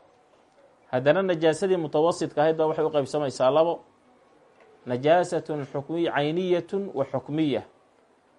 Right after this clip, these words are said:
Cayniye haddii lagu weydiiyo, waxaad leedahay waa najaasada la arkayo ama midabkeeda loo jeedo, midabkeedaa la arkayaa, ama urkeedaa la dareemayaa,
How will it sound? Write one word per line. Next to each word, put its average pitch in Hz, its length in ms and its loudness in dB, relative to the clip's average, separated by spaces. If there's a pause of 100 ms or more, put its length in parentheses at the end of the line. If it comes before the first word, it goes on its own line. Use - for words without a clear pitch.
(160)
Cayniye 165 460 2
haddii 185 300 0
lagu 160 240 -2
weydiiyo, 143 520 -2 (680)
waxaad 143 200 2
leedahay 165 320 4
waa 135 200 2
najaasada 135 800 2 (920)
la 131 180 4
arkayo 170 600 2 (1300)
ama 165 420 0 (760)
midabkeeda 151 680 0
loo 156 200 0
jeedo, 165 460 -2 (760)
midabkeedaa 160 500 2
la 143 100 0
arkayaa, 160 500 0 (680)
ama 143 240 -2
urkeedaa 175 480 2
la 147 120 -2
dareemayaa, 165 600 0